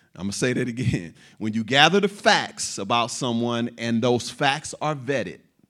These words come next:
proven to be true, you can move to friendship real quick. Okay. And here's the thing. Moses was an Israelite, though he grew up in the palace.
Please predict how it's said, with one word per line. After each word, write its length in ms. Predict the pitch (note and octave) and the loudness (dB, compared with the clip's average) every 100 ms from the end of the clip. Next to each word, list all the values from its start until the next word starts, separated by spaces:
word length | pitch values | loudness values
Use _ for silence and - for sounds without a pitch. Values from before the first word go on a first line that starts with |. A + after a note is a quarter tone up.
| _ _ _ | _ _ _
proven 600 | - E3+ F3 G#2 C#2 F#2+ - | 0 4 4 2 -4 -12 -10
to 120 | A#2 | -4
be 180 | G#2 A2+ | -2 -2
true, 440 | - E3+ A2 A#1 - _ _ _ _ _ _ | -4 -2 -2 -4 -14 _ _ _ _ _ _
you 200 | G2+ C#3 | -4 -4
can 200 | - D#3 | 0 0
move 280 | D3 C#3 A#2+ | 2 2 2
to 100 | A2 | -4
friendship 560 | - A#2+ G#2+ G#2+ G2 - | -4 -2 -2 -4 -6 -6
real 200 | G2 F#2 | -6 -6
quick. 540 | - - C2+ - - _ _ _ _ _ _ _ _ _ _ _ _ _ _ - | -8 -10 -10 -12 -20 _ _ _ _ _ _ _ _ _ _ _ _ _ _ -20
Okay. 120 | - A2 _ _ _ - _ _ _ _ _ _ _ _ _ - - - | -20 -20 _ _ _ -20 _ _ _ _ _ _ _ _ _ -20 -20 -4
And 160 | C#3 D3+ | 4 8
here's 200 | A3 F#3 | 8 8
the 80 | F#3 | 4
thing. 540 | G3+ F3+ B2 D#2+ E2+ - - - - | 4 4 2 -2 -12 -20 -20 -20 -4
Moses 680 | A#2+ F3 C4 G#3+ G#3 - - | 8 12 12 10 2 0 -6
was 760 | A2 D3 F#3 D3 - - - _ _ - | 2 8 8 8 -2 -12 -18 _ _ -2
an 120 | E3 | 4
Israelite, 640 | G#3+ F3 D#3+ B2+ F#2+ D2 - _ _ _ _ _ _ _ _ - | 4 4 4 4 0 -4 -16 _ _ _ _ _ _ _ _ 4
though 200 | E3 E3+ | 8 8
he 160 | F3 | 6
grew 300 | C3+ C#3+ F#3+ | 6 8 8
up 160 | F3 D#3+ | 8 4
in 100 | D#3 | -2
the 80 | D#3 | -2
palace. 720 | F3+ F3 B2 F#2 - - | -2 -2 -2 -4 -8 -10